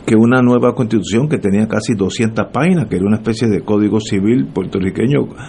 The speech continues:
a-, una cosa extraordinaria. Si vemos la constitución americana, no creo que tenga treinta páginas, y Estados,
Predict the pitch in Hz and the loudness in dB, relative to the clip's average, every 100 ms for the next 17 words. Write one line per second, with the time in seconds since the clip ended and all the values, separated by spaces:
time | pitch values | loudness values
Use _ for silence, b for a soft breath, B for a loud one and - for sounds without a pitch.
0 | B B - 85 - 107 104 110 117 107 | B B -8 -8 -2 0 0 -2 -2 -4
1 | - 101 92 95 143 151 - - B B | 0 0 0 0 2 0 0 -6 B B
2 | B B - - 87 87 92 104 104 98 | B B -14 -4 0 2 2 2 2 0
3 | 90 82 95 107 104 95 - 113 117 98 | -2 0 2 4 4 2 0 2 2 2
4 | 101 104 92 90 101 95 - 107 104 87 | 2 0 0 0 0 0 0 0 0 0
5 | 139 156 127 95 - 87 82 76 87 - | 2 2 2 0 -2 -4 -2 -4 -4 -2
6 | 101 | -2